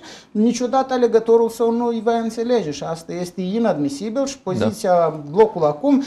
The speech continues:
Speaker 1: nu este decât una lașă și egoistă, dar cel mai corect, nici el nu este laș și egoist, ei pur și simplu își doresc foarte mult să intre într-o opoziție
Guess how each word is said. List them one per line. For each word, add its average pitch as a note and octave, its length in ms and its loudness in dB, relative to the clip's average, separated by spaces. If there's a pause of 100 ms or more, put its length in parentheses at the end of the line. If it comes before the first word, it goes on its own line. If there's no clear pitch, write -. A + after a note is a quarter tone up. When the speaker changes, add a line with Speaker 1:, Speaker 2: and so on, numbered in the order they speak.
(160)
Speaker 1:
nu B3 180 4
este A#3 380 4 (100)
decât A3+ 440 0 (640)
una G#3 240 0 (180)
lașă F#3+ 520 -4 (280)
și B3+ 280 0
egoistă, C4+ 560 0
dar E3+ 240 0
cel B3+ 160 4
mai A#3+ 200 2
corect, B3+ 300 2
nici A#3+ 260 -2 (120)
el C#4 60 -2
nu C4+ 200 0
este A3+ 260 0
laș G3 340 0
și - 80 -12
egoist, B3 280 -6
ei A3+ 60 -6
pur G#3 160 -8
și - 60 -16
simplu B3 440 -6
își F3 160 -2
doresc G#3 360 0
foarte F#3+ 360 -2
mult A3+ 180 -2
să A3 120 -10
intre F#3+ 240 -6
într-o D#3+ 320 -2
opoziție D#3+ 840 -2